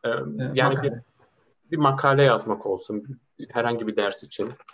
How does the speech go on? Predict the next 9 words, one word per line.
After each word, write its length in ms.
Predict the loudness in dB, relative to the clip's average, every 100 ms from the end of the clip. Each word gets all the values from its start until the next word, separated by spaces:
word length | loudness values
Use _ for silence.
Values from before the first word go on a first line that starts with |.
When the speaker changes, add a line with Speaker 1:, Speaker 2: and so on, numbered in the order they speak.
| -18 -18 0
Speaker 1:
Gerekse 440 | 4 4 2 0
bir 120 | 2 0
programlama 880 | 2 4 6 6 4 4 4 4
dersinde 640 | 4 2 -2 -2 4 2 2
işte 280 | -6 -6 0
kod 240 | 2 4
yazmak 420 | 4 2 -2 -8
olsun 260 | -6 -8 -8
etsin. 500 | -12 -8 -6 -6 -8